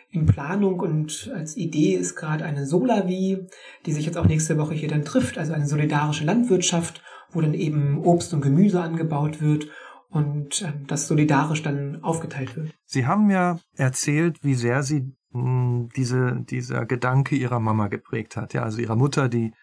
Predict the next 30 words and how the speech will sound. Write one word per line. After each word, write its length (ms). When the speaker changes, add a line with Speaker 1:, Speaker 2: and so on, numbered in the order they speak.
Speaker 2:
gesagt 340
hat, 140
„Ach 160
Mensch, 340
ich 120
kümmere 260
mich. 260
Es 60
ist 300
irgendwie 300
klar, 320
ich 100
Speaker 1:
Ja. 60
Speaker 2:
bin 180
da 340
und 300
ich 260
stell 240
das 180
gar 200
nicht 160
in 80
Frage.“ 720
Und 260
das 220
hat 240
sie 140
ja 120
geprägt. 640
Wel-, 180